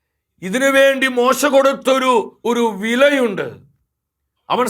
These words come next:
സഹിച്ച കഷ്ടങ്ങള്, ത്യാഗങ്ങള്, കണ്ണുനീരുകള്, അവൻ അനുഭവിച്ച ഒരുപാട്, ഒരുപാട് പ്രതിസന്ധികള്, മാനുഷികവും മാനസികവും ശാരീരികവുമായിട്ടുള്ള ഒരുപാട് കോൺഫ്ലിക്റ്റുകള്,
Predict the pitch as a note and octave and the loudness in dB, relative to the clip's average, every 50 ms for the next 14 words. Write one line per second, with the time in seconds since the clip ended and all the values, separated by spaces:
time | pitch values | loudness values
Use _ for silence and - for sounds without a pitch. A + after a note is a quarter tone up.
0 | B3+ A#3+ A#3+ A#3 A#3+ A#3+ A#3+ A#3 A#3 - - A3 G#3 G#3 - - - A#3+ A3+ G#3 | -2 -2 -2 0 -2 -2 -2 -4 -4 -4 -4 -4 -6 -6 -8 -10 -8 -8 -6 -6
1 | F#3+ E3 C#3+ C#3 C#3 - - _ _ _ _ - - G3+ G#3+ A3+ B3 C4+ C4 A#3 | -8 -10 -10 -14 -16 -18 -20 _ _ _ _ -6 -4 -2 0 2 2 2 2 2
2 | C4+ B3+ A#3+ A3 G3+ E3+ D3+ C3 - _ _ _ _ _ _ - G3+ A3 A#3+ C#4 | 0 0 0 -2 -6 -6 -8 -10 -14 _ _ _ _ _ _ -2 0 0 0 0
3 | D4+ D4+ D4+ D4+ D4 C#4+ C#4 B3+ A#3+ A3 G3+ F#3 D#3+ C#3+ C3+ C#3+ _ _ _ _ | -2 -2 0 0 0 0 0 0 0 -2 -2 -4 -4 -6 -8 -14 _ _ _ _
4 | _ _ _ _ _ - D3+ F#3 A#3+ B3+ C4 B3+ C4 D4 D4 C#4+ C#4+ C#4+ C#4 - | _ _ _ _ _ -2 0 2 2 2 2 2 0 0 2 2 2 0 0 -2
5 | - B3+ C4 C#4+ D4 C#4 C#4+ C#4 C#4 C4+ C4+ C4+ C4+ C4+ C4 C4 B3+ B3+ A#3+ A3 | -4 -4 -2 -2 0 2 4 4 4 4 2 -2 -2 -2 0 2 2 2 2 0
6 | F#3+ A#3 A#3+ C#4+ C4+ - B3+ C4 C4 A3+ A#3+ A3+ G#3 G#3 F#3+ F3 D#3 C#3+ - - | -2 -4 -4 -4 -2 0 -2 -2 -2 -4 -6 -4 -4 -4 -4 -4 -6 -8 -10 -18
7 | _ _ _ _ _ - D3 F3 G#3 A3+ B3+ C4+ C#4 B3+ - - G#3+ A#3+ A3 A3 | _ _ _ _ _ -10 -4 0 2 2 2 0 -2 -6 -8 -6 -6 -6 -6 -6
8 | A#3 A3+ A3 G#3 F3+ - _ _ _ _ - - C#3+ F3 G3 A#3 C4 C4+ G#3+ F3 | -6 -6 -8 -8 -12 -16 _ _ _ _ -20 -8 -2 0 0 2 0 0 -4 -6
9 | G#3 A#3+ A#3 A#3 A3 - - F3+ G#3 A#3+ C4 C4+ C4+ C4 B3+ A#3+ B3+ A#3 A#3 A3+ | -6 -6 -6 -8 -8 -6 -4 -2 -2 0 0 0 -2 -4 -4 -2 -2 -2 0 -2
10 | A3 G#3 F#3+ G#3+ G3+ A#3 A#3 A#3 A3+ A3 F#3 - - - - - F#3 A#3 C#4 C4 | -2 -2 -4 -4 -4 -2 -2 -2 -2 -2 -4 -6 -12 -10 -4 0 0 0 0 0
11 | F3 A#3 C4 A#3 - - - A3+ G3 G3 F3+ D3+ | -2 -6 -6 -8 -8 -8 -8 -6 -6 -6 -8 -8